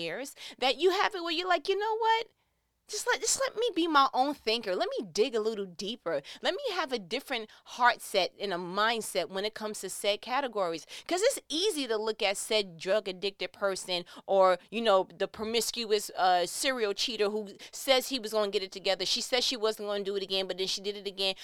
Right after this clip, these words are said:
What we're really looking at is adult trauma manifesting through behaviors. So the next time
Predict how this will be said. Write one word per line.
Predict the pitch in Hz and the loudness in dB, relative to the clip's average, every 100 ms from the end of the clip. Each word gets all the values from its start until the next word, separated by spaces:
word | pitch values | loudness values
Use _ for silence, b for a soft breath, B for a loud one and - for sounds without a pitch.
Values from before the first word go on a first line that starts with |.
| B | B
What | 202 226 | 2 4
we're | 269 254 | 4 0
really | 226 349 392 285 | 0 0 0 -2
looking | 240 247 254 220 - | -2 -4 -2 -8 -4
at | 202 202 - | -4 -4 -4
is | 190 185 - | -4 -4 -6
adult | 175 165 151 170 165 202 - - | -8 -10 -8 -2 0 0 -2 -10
trauma | - - 202 196 175 151 151 - | -10 -6 -2 -2 -2 -4 -6 -8
manifesting | 170 175 175 180 190 185 - 185 175 - 170 165 | -12 -8 -2 0 -2 -6 -4 -2 -2 -4 -10 -10
through | - 180 | -12 -14
behaviors. | 165 170 165 135 147 147 143 139 170 - _ _ _ _ _ _ _ _ _ _ _ _ _ _ _ _ _ _ _ _ _ _ _ _ _ _ _ _ B - | -10 -12 -8 -6 -6 -6 -8 -8 -12 -18 _ _ _ _ _ _ _ _ _ _ _ _ _ _ _ _ _ _ _ _ _ _ _ _ _ _ _ _ B -8
So | - 214 | 0 0
the | 202 | 0
next | 196 240 381 480 - | -2 -4 -4 -6 -12
time | - 214 180 170 175 | -10 -8 -6 -8 -10